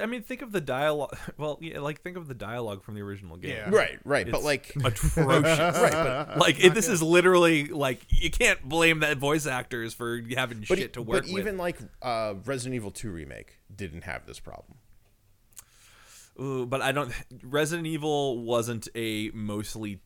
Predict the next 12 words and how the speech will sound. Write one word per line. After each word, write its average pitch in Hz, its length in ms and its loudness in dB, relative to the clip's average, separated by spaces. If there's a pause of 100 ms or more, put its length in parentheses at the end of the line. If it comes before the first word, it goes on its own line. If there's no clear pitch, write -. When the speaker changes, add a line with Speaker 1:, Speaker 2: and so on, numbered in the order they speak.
Speaker 1:
text-based - 880 -10
adventure. 85 500 -16
Speaker 3:
Right, 135 180 0
but 117 100 -4
it 123 60 -2
was 110 120 -4
a 110 60 -6
similar 113 380 -4
style 82 380 -6
of 69 160 -12
writing. 62 400 -12 (1500)
Speaker 1:
Eh, 123 40 -10